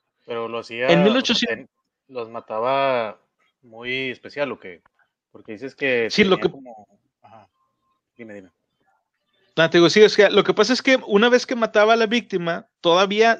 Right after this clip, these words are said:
Speaker 2: sobre el cadáver hacía un como, como una especie de ritual, güey, le hacía ciertos, eh, ciertos procedimientos especiales.
Speaker 1: Ah, ok,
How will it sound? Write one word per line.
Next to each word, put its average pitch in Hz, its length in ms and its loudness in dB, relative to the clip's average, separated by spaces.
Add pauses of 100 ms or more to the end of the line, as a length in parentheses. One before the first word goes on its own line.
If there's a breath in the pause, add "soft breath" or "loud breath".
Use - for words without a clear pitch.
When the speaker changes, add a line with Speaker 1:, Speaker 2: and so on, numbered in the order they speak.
Speaker 2:
sobre 160 360 0
el 151 100 -4
cadáver 185 460 6
hacía 185 340 0
un 185 200 -4
como, 147 760 -2
como 151 240 -6
una 175 220 -4
especie 208 380 -2
de 208 100 4
ritual, 165 400 0
güey, 151 140 -4
le 143 40 0
hacía 156 180 -4
ciertos, 190 720 0 (520 soft breath)
eh, 143 100 2
ciertos 185 400 2
procedimientos 185 880 0
especiales. 156 760 -6 (1400)
Speaker 1:
Ah, 98 160 -20
ok, - 160 -20